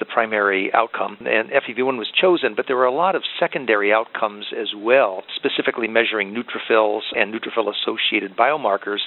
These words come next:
that also factor importantly in terms of whether the study could show anything. And then in addition, I think it's worth commenting that it's a, it is a study that tested multiple doses. And so it was obviously of interest to see if there were any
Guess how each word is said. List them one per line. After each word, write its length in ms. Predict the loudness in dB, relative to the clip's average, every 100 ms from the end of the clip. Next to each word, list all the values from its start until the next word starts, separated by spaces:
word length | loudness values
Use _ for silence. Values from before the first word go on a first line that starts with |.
| 2
that 140 | 2 0 -18 -20 -20 -6 -2
also 280 | -2 -4 -2
factor 380 | 0 0 -2 -8
importantly 680 | -8 0 2 2 -4 -6 -4
in 80 | -4
terms 340 | -4 -2 -4
of 100 | 0
whether 300 | 2 2 0 -2 -8 -2
the 140 | -2 -2 0
study 320 | 2 0 -4 -4
could 300 | 0 -2 -2 -2 2
show 160 | 2
anything. 440 | 2 -2 -4 -6 -8 -6
And 200 | -2 0
then 220 | 0 0 -4
in 120 | -4
addition, 440 | 2 2 2 0
I 120 | -2 -2
think 120 | -4
it's 120 | -4
worth 160 | -4 -4 -2
commenting 340 | 0 0 2
that 120 | 2
it's 140 | 2 0
a, 60 |
it 200 | -2 2
is 200 | 2 4
a 120 | 0 -2 -6 -4
study 220 | -2 0
that 160 | -2 -4
tested 420 | -4 -4 -6 -2
multiple 480 | 0 0 -2 -6 -4
doses. 540 | 2 2 2 -4 -8 -14 -18 -20 -20 -18 -4
And 240 | -2 -2 0 2
so 220 | 4 2
it 120 | 0
was 140 | -2 0
obviously 380 | 0 -2 -4 -2
of 80 |
interest 280 | -2 -2 -4 -4
to 80 | -10 -4
see 60 | -2
if 100 | 0
there 100 | -2
were 240 | 0 2 2
any 320 | 0 -2